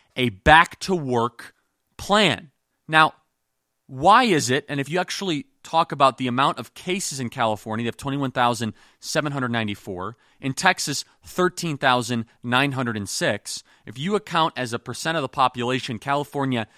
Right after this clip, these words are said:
has slightly more than Texas, but they're within about the same margin of percentage. So why is it, though, that the reactions are so different? If I was a left-winger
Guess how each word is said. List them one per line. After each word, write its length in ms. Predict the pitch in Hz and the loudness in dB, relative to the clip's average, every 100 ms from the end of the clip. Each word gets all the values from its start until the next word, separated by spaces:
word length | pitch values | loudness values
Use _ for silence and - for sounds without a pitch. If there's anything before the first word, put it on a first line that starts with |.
| _ - | _ -12
has 140 | 127 | -8
slightly 540 | - - 170 254 - 185 | -4 -4 0 0 -2 -6
more 220 | 165 165 | -4 -4
than 100 | 147 | -6
Texas, 480 | - 160 - 190 175 | -6 -6 -6 -8 -8
but 160 | 170 | -8
they're 140 | - 139 | -4 -4
within 680 | 143 - - 208 180 156 151 _ _ _ _ _ - | -4 -6 -2 0 0 -2 -10 _ _ _ _ _ -10
about 480 | 135 - 196 226 - | -4 6 6 6 0
the 80 | |
same 500 | 202 - 185 175 170 160 - | -2 0 2 2 0 -4 -8
margin 680 | 123 127 143 160 135 147 | -6 0 2 2 0 -2
of 140 | 127 - | -2 -6
percentage. 640 | 127 - 113 90 - - _ _ _ _ _ _ _ _ _ | -10 -8 -8 -10 -18 -20 _ _ _ _ _ _ _ _ _
So 360 | - 165 156 _ _ _ _ _ - | 0 2 2 _ _ _ _ _ -16
why 360 | 131 139 202 | -6 4 4
is 220 | 240 233 180 | 6 4 2
it, 120 | - | 0
though, 140 | 156 | 0
that 160 | 147 143 | 0 -2
the 80 | 139 | -2
reactions 640 | 135 151 180 - 165 131 | -2 2 0 0 -6 -6
are 60 | 143 | -4
so 480 | - - 220 202 196 | 0 2 4 4 4
different? 500 | - 214 - 113 _ _ _ _ _ _ _ _ _ _ _ _ _ _ - | 2 -2 -4 -14 _ _ _ _ _ _ _ _ _ _ _ _ _ _ -4
If 140 | 175 | -2
I 260 | 165 196 247 | 6 8 8
was 540 | 208 190 165 143 - - _ _ | 8 6 6 2 -6 -10 _ _
a 100 | 156 156 | -2 0
left-winger 800 | 147 170 - 143 147 156 107 | 4 4 4 -6 -2 0 -2